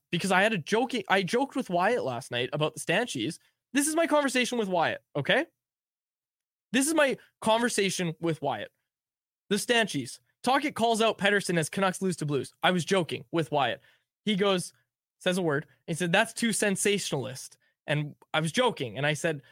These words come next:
"Tocchet rips Pettersson after loss. Is E P forty headed for Chicago? I'm joking." Okay?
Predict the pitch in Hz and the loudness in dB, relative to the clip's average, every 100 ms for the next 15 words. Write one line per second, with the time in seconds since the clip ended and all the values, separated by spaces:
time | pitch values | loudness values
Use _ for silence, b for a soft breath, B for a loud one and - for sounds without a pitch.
0 | b - 226 262 196 190 233 - 226 240 | b 0 2 2 0 2 0 0 0 0
1 | 233 220 208 196 214 262 160 - 180 214 | 2 0 0 0 2 2 0 -2 -4 -2
2 | 220 254 214 196 214 240 190 190 208 202 | -2 -2 0 0 0 2 0 0 -2 -4
3 | - 170 165 196 240 247 b - 214 202 | -4 -2 0 0 -4 -6 b -2 0 2
4 | 160 240 240 156 101 _ _ _ _ _ | 2 0 0 -6 -8 _ _ _ _ _
5 | - 185 269 | 0 2 2